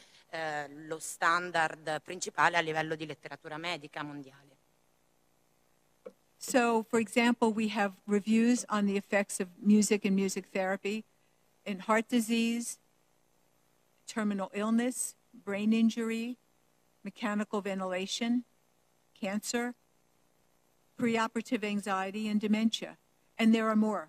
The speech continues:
Speaker 2: than this.
Speaker 1: Abbiamo, eh, pubblicazioni, eh,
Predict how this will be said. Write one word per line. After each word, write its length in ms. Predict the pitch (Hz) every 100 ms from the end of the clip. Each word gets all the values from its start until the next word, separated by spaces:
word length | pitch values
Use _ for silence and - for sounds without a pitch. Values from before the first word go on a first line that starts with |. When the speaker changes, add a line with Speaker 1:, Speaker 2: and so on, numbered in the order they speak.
| _
Speaker 2:
than 160 | 175 180
this. 340 | 156 - - _ _ _ _ _ _ _ _ _ _ - - _ _ _ _ _ _ _ _
Speaker 1:
Abbiamo, 480 | - 160 165 160 156 _ _ _
eh, 720 | - 156 151 147 143 143 143 139 _ _ _ _ _
pubblicazioni, 1300 | - 180 170 156 175 - - 175 160 165 185 233 254 - - _
eh, 640 | - 170 160 156 156 151